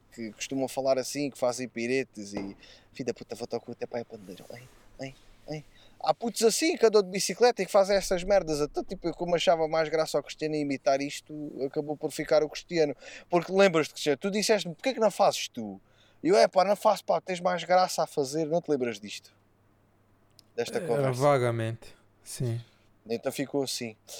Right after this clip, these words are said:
Speaker 1: Conseguem viver da comédia em Portugal ou necessitam de outra fonte de rendimento? Ah, consegue-se viver da comédia em Portugal. Ah, no-, agora, é, depois é, é, é opções, não é?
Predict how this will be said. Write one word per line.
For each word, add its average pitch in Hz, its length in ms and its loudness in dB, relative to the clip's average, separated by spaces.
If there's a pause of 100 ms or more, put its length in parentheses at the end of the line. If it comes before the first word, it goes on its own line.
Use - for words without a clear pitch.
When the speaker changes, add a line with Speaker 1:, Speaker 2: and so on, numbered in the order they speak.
(220)
Speaker 1:
Conseguem 214 460 4
viver 196 320 2
da 185 140 4
comédia 185 380 2
em 180 80 0
Portugal 156 640 4
ou 214 320 2
necessitam 190 540 -2
de 170 60 -4
outra 180 200 0
fonte 165 340 -4
de 156 60 -4
rendimento? 139 680 -2 (920)
Ah, 165 400 8
consegue-se 170 560 2
viver 143 320 2
da 127 120 0
comédia 135 340 -2
em 120 60 -4
Portugal. 101 520 -8 (600)
Ah, 98 360 -12 (160)
no-, 113 320 -2 (160)
agora, 117 440 4
é, 120 160 2
depois 143 400 -4
é, 170 240 4 (120)
é, 156 460 4
é 160 80 4
opções, 160 520 0
não 110 100 -8
é? 101 180 -8